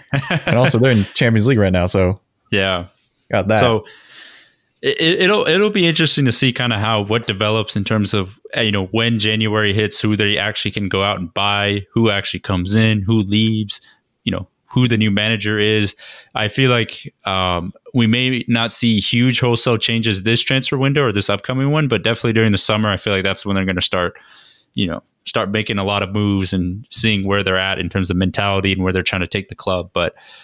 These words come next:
Speaker 1: you
Speaker 2: Mm-hmm.
Speaker 1: know, that's definitely the, the Newcastle new ownership has just been something that's just been on our heads. And,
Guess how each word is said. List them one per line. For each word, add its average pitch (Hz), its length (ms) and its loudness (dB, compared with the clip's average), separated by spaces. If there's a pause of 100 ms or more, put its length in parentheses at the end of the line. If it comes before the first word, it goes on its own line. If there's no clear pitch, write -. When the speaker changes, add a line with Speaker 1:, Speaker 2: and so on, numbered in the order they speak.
(120)
Speaker 1:
you 101 80 0
Speaker 2:
Mm-hmm. 104 100 4
Speaker 1:
know, 90 80 4 (640)
that's 131 300 0
definitely 113 460 0
the, 101 220 0
the 110 120 0
Newcastle 117 480 0
new 101 120 2
ownership 101 380 0
has 90 120 -2
just 95 220 -2
been 90 240 0 (260)
something 98 260 0
that's 90 160 -2
just 98 160 -4
been 104 120 -2
on 98 120 -2
our 90 100 -2
heads. 117 340 0
And, 92 160 0